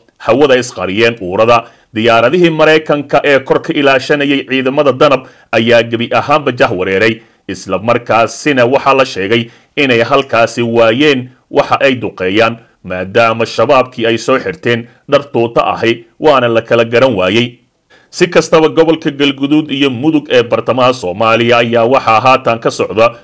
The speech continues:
guluf dagaal oo ka dhan ah ururka argagixisada Al-Shabaab, kaas oo lagu qabtay degmooyinka Ceeldheere iyo Xarardheere oo ay muddo fog oo sanado badan ahi ay kooxdaasi maamulayeen. Si kastaba ha ahaatee, meeshii shalay danab lagu soo weeraray,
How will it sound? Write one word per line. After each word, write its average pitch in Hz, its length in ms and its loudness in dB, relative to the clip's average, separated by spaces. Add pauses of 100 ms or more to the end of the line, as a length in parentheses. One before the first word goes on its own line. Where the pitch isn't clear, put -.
(160)
guluf 127 340 -2
dagaal 107 340 0
oo 113 120 0
ka 139 160 -2
dhan 110 240 -2
ah 110 160 0
ururka 123 340 0
argagixisada 117 580 -2
Al-Shabaab, 117 420 0 (280)
kaas 135 400 2
oo 113 140 2
lagu 117 400 2
qabtay 156 640 -2 (340)
degmooyinka 151 720 2
Ceeldheere 139 580 2
iyo 117 200 0
Xarardheere 113 640 2
oo 113 220 2
ay 117 160 2
muddo 117 340 -2
fog 175 300 -6 (240)
oo 110 160 0
sanado 120 360 2
badan 127 360 0
ahi 113 260 0
ay 113 220 2
kooxdaasi 120 560 2
maamulayeen. 113 640 0 (380)
Si - 200 -2
kastaba 160 440 2
ha 151 160 2
ahaatee, 117 540 0
meeshii 127 520 -2
shalay 131 380 0
danab 131 340 0
lagu 117 220 -2
soo 131 240 2
weeraray, 98 540 -2